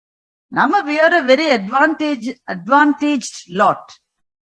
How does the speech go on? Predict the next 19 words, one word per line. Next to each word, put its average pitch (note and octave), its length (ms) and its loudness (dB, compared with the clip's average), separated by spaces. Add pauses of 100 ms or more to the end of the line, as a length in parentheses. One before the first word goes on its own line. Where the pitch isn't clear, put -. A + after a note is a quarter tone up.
(160)
பெரிய C#4+ 280 -4
சிட்டில C4 420 -4
இருக்கோம், A3+ 380 0
மெட்ரோல A3 440 0
இருக்கோம், D#3+ 340 -6
ஓரளவு A#3+ 440 0
வசதியோட A#3+ 680 0
இருக்கோம். D3+ 400 -8 (840)
நாம E4 460 4
நமக்குள்ளே E4 680 2
கொண்டாடி D4 480 2
கொள்ளுவதுன்னு C4 680 0
நம்ம A#3 240 0
நினைக்க B3 380 -4
கூடாது. E3+ 420 -4
This C4 160 -6
is C#4 160 -14
an G4 160 -2
observance D#3+ 580 -8